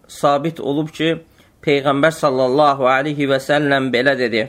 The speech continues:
"Allah subhanahu və təala düz yolu məsəl çəkir və o yolun kənarlarında iki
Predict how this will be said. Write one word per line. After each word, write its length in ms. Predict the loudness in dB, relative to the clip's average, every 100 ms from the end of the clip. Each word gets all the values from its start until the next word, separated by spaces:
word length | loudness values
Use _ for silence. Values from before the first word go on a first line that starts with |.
| -8 _ _ _ _ _ _ _ _ _ -2
"Allah 540 | 0 2 2 0 -4
subhanahu 800 | -8 -8 -4 -2 0 0 -2 0
və 80 | 0 2
təala 480 | 0 2 0 2 0 -2 -10 _ _ _ _ _ _ _ _ _ -6
düz 300 | -4 -2 -2
yolu 520 | -2 2 2 2 -2 _ _ _ _ _ _ -6
məsəl 440 | -4 0 2 2 0
çəkir 400 | -2 -2 -6 -8 _ _ _ _ _ _ _ _ _ _ _ _ 0
və 120 | 2 4
o 320 | 4 4 0
yolun 720 | 0 2 2 2 2 0 -2 -6 _ _ _ _ _ _
kənarlarında 1080 | 0 2 4 2 2 2 2 0 0 2 4 2 -2 -10 _ _ _ -10
iki 340 | -10 -4 -2